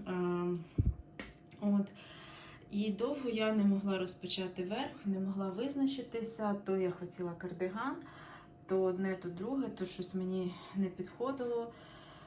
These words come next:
то візерунки, то ще щось. І от, е,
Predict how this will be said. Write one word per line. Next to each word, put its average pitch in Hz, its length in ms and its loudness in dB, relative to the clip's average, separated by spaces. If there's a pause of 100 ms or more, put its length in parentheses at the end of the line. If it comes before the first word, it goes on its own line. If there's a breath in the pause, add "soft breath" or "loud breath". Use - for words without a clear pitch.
(200 loud breath)
то 190 100 0
візерунки, 196 680 2
то 190 180 2
ще 254 280 4
щось. - 500 4
І 247 180 -2
от, 240 300 0 (420 loud breath)
е, - 40 -2